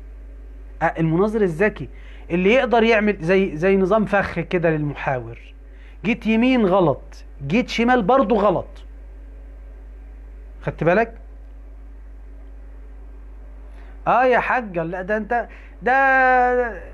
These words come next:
الله المستعان. بس خلينا بعيد عن نشيد الإن-، <laughs> أخونا ماتيتا داخل، داخل على طول في اللاهوت السفلي. يعني شوف، شفت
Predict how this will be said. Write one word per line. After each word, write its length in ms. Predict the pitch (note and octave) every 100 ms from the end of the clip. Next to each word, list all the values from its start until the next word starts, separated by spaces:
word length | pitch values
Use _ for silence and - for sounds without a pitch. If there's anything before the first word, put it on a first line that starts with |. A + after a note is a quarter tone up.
| - - - - - - G3
الله 220 | B3 C4
المستعان. 680 | A#3 A3 - F3 F#3+ D3+ - - - -
بس 140 | F#3+ F3+
خلينا 240 | A#3 C4
بعيد 180 | A#3+ B3
عن 180 | A3 G#3+
نشيد 240 | F3+ A#3+
الإن-، 260 | A#3 F#3 - B4 F#4+ - - - - - - - - - - - -
<laughs> 500 | C3+ - - - -
أخونا 340 | D#3+ A#3+ C4
ماتيتا 440 | G#3 F3 B3+ A#3+ F#3+
داخل، 520 | G#3+ C4 - B3+ G#3 - - - -
داخل 320 | E3 B3 B3 G3+
على 260 | F#3 F3+
طول 220 | F3+ B3+
في 100 | G3+
اللاهوت 360 | F#3+ F3+ G#3 -
السفلي. 540 | - - G3+ - B2+ - - - - - - - -
يعني 180 | C#3 D3
شوف، 220 | A#3+ - - -
شفت 380 | - G#3+ - F#3+